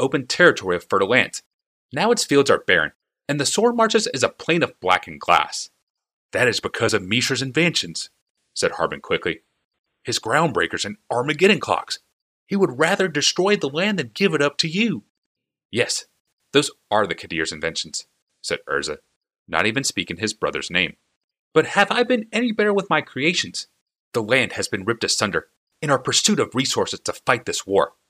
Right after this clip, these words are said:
There are reports from among the surviving Sardian dwarves that burning rain falls from the sky into their land, searing the flesh and corroding any exposed mechanisms.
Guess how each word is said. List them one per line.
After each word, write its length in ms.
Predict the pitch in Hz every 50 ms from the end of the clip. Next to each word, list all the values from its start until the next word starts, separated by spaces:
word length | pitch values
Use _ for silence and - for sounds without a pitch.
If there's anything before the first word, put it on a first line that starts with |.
| _ _ _ _ _ _ _
There 100 | - 175
are 100 | 180 165
reports 300 | 165 - - 254 240 -
from 120 | - 175 151
among 280 | 131 135 160 185 180
the 80 | 139 120
surviving 460 | - - 117 - 135 147 165 151 127
Sardian 460 | - - 110 101 - - 127 120 95
dwarves 360 | - 98 101 104 95 - - - _ _ _ _ _ _
that 240 | - 135 127 - _
burning 320 | - 185 208 233 226 170
rain 220 | 135 190 196 175 127
falls 340 | - - - 151 147 139 -
from 140 | - 139
the 60 | 131 123
sky 340 | - - 113 107 107 - _
into 160 | - 104 -
their 200 | 110 104 110 113
land, 400 | 110 - 151 170 131 - - _ _ _ _ _ _ _ _
searing 320 | _ - - 143 175 196 214
the 60 | 220
flesh 340 | 220 - 131 120 117 - - _ _ _ _ _ _
and 100 | - 143
corroding 420 | - - 135 135 151 156 139 113 _ _
any 160 | - 185 208
exposed 420 | 196 - - - - 120 107 - -
mechanisms. 680 | 127 160 - 139 120 90 85 - 76 _ - - -